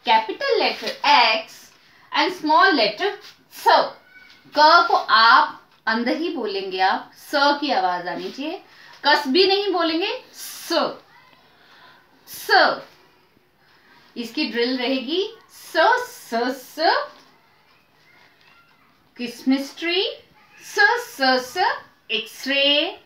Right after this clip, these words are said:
स, स, स, xylophone। तो बच्चे, पहले आप करेंगे reading work, उसके बाद ही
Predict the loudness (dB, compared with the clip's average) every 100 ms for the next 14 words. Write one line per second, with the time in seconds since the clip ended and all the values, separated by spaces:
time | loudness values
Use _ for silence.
0 | _ _ -10 0 2 2 -2 -6 -2 -2
1 | -4 0 0 0 -8 -18 -2 4 6 4
2 | -2 -6 -16 -18 _ _ _ -8 -4 -4
3 | -4 -2 -2 -2 2 2 0 -4 -6 -6
4 | -6 -6 -6 -2 0 4 4 2 0 -10
5 | -10 -6 -2 4 4 4 0 -2 0